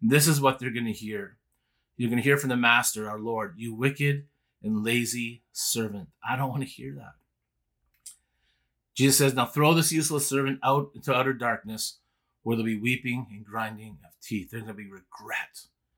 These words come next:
I mean, that, I mean, that's, that's the, oh, the regret people are gonna feel to know that I had the chance, I had the opportunity,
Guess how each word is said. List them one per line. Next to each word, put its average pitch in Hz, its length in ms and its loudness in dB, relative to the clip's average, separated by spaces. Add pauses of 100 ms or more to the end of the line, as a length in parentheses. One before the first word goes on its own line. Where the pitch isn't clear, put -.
(680)
I 110 80 -4
mean, 110 160 2
that, 139 360 4
I 123 120 0
mean, 131 200 2
that's, 135 260 0
that's 135 500 4
the, - 200 -6 (200)
oh, 120 200 0 (340)
the 135 80 6
regret 139 480 6
people 165 200 0
are 151 40 2
gonna 139 120 2
feel 135 220 0
to 117 80 0
know 127 220 2
that 120 160 -2
I 110 80 2
had 139 320 0
the 143 80 -2
chance, 117 340 -4
I 104 40 -12
had 131 260 0
the 139 60 2
opportunity, 110 600 -2